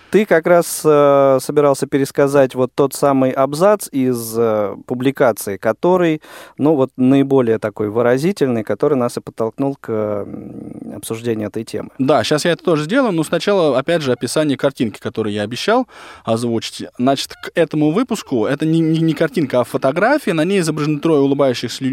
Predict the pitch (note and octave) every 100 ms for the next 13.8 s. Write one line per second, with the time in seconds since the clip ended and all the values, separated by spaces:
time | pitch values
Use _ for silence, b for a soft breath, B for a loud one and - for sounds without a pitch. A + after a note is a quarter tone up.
0 | C3+ C#3+ G3 C#4 - F#3+ F#3+ B2 B2+ E3
1 | - - A2+ - F#2+ F2+ F#2 - B B
2 | B - A#2+ D3 D#3+ C3 A#2+ C#3+ - C4
3 | D4 - C#3 E3+ - A#2+ A#2+ C3+ C#3 A2+
4 | - G#2+ - G#2+ A#2 F3 A#3 - A#2 E3+
5 | D3 C3+ C3+ D3 - - A2+ D3 C4 -
6 | _ _ _ A2+ C#3 G3 A#2 F#3 - D#3
7 | B2+ C#3 C3 D#3+ F3 E3+ - - A#2 -
8 | - B2 - - A#2 A2+ G#2+ F#2 - -
9 | F#2 - _ _ _ - - - - -
10 | A2 B2 C#3 - B2 A#2 - B2 C3 A#2+
11 | - C3+ B2+ F#2 - B B G2+ G#2+ F#2+
12 | G#2 G#2+ B3+ - - F#3+ - G#2+ A#2+ C#3+
13 | C3 A#2 C#3 A#2 G2+ E2+ - G#2